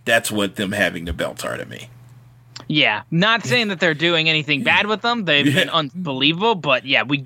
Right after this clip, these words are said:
Speaker 2: I totally with
Speaker 1: You,
Speaker 2: you there, and that's
Speaker 1: you
Speaker 2: why
Speaker 1: have
Speaker 2: I
Speaker 1: the
Speaker 2: want this
Speaker 1: best
Speaker 2: friend.
Speaker 1: tag teams in the world in, on your company. Like, you have the best tag teams, career tag teams, never breaking up tag teams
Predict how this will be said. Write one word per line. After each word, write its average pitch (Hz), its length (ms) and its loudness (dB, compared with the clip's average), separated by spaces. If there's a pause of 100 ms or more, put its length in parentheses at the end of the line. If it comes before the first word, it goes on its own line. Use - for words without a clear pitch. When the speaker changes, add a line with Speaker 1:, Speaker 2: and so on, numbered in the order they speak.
Speaker 2:
I 143 160 0 (400)
totally 165 380 0
with 139 160 2
Speaker 1:
You, 196 60 2
Speaker 2:
you 127 100 -2
there, 117 200 4
and 113 120 0
that's 202 160 4
Speaker 1:
you 190 60 4
Speaker 2:
why 185 80 2
Speaker 1:
have 196 100 2
Speaker 2:
I 190 40 0
Speaker 1:
the 180 100 4
Speaker 2:
want 135 120 -4
this 156 80 4
Speaker 1:
best 170 160 2
Speaker 2:
friend. 123 140 0
Speaker 1:
tag 160 240 2
teams 156 320 -2
in 151 140 2
the 143 120 4
world 127 640 0 (200)
in, 127 380 2
on 135 240 2
your 120 160 0
company. 131 440 -2 (600)
Like, - 280 0
you 143 100 -4
have 123 340 2
the 131 160 2 (300)
best 135 520 2 (720)
tag 127 320 2
teams, 92 300 -10
career 131 480 0
tag 139 340 2
teams, 131 360 -4
never 127 380 2
breaking 123 480 0
up 110 160 -2
tag 110 320 0
teams 104 360 -8